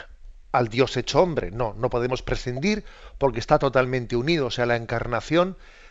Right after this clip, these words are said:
la encarnación es total y es para siempre, ¿eh? Jesús no, no se ha desprendido de la humanidad que asumió,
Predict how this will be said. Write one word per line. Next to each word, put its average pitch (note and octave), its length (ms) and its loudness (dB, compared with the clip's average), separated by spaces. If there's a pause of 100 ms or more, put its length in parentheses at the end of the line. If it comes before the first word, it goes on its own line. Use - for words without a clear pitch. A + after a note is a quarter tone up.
la A#2+ 160 0
encarnación A#2 640 0
es D3+ 240 -2
total D3 380 2
y C#3 120 2
es C#3 120 2
para B2 220 2
siempre, D#3 500 -4 (120)
¿eh? D2+ 200 -10 (160)
Jesús - 440 -6 (400)
no, B2 760 2 (240)
no C3 220 -6
se C3+ 160 -2
ha C3 60 2
desprendido B2+ 720 2
de B2+ 120 4
la A#2+ 100 4
humanidad B2 500 2
que - 140 -2
asumió, A#2+ 500 -2